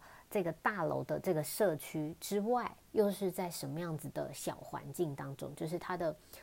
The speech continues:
周边是有什么样子的，什么样的设施，有一些人是有公园的啊，有些人是会有一些庙宇的啊，有些会有医院啊，会有什么的，所以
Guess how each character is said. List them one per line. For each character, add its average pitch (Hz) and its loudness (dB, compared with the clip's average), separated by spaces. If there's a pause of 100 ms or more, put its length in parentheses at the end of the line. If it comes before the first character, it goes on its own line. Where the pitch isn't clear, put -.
(100)
周 185 8
边 180 4
是 170 0 (220)
有 139 2
什 139 -6
么 139 0
样 165 -2
子 - -6
的， - -4 (600)
什 - -4
么 147 -2
样 175 0
的 139 -2
设 175 4
施， 156 -4 (440)
有 139 4
一 127 -2
些 185 4
人 156 4
是 180 0
有 143 4
公 180 2
园 139 0
的 147 -2
啊， 135 -2
有 139 0
些 170 -2
人 160 0
是 175 0
会 170 4
有 135 0
一 143 -2
些 160 -2 (420)
庙 214 6
宇 127 2
的 139 -2
啊， 135 -6
有 139 -2
些 185 0
会 190 2
有 156 2
医 190 0
院 202 2
啊， 175 -2
会 180 2
有 151 0
什 - -8
么 - -12
的， - -6
所 226 2
以 220 -2